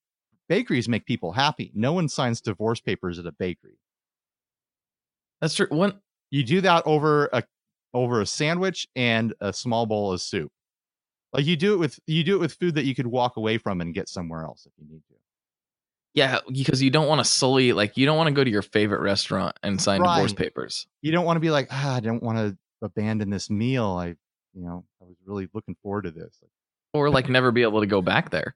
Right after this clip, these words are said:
Speaker 1: Exactly. Exactly. You could
Speaker 2: Mm-hmm.
Speaker 1: break up with a different person at Panera every week and have it be your thing, you know? You can always,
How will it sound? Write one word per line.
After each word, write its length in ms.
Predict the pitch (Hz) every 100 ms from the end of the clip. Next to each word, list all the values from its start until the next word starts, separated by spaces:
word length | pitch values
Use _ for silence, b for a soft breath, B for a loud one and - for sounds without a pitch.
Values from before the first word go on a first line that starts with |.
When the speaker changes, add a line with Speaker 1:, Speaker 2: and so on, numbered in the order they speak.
| _
Speaker 1:
Exactly. 800 | - 127 113 135 151 165 127 90 - _ _
Exactly. 600 | 165 - 220 254 - 78 _ _ -
You 140 | 180
could 160 | 330 240
Speaker 2:
Mm-hmm. 120 | 120
Speaker 1:
break 300 | 139 156 165
up 220 | 190 -
with 120 | 143
a 40 | 131
different 320 | 135 - -
person 300 | 151 156 120
at 120 | 101
Panera 380 | 127 113 123 104
every 280 | - 110 135
week 260 | 110 110 - _ _ _ _ _ _ _ _ _
and 100 | 113
have 140 | 110
it 80 | 107
be 80 | 98
your 140 | 95
thing, 200 | 87 80 - _ -
you 80 | 78
know? 220 | 78 80 113 _ _ -
You 80 | 185
can 100 | 226
always, 260 | 135 98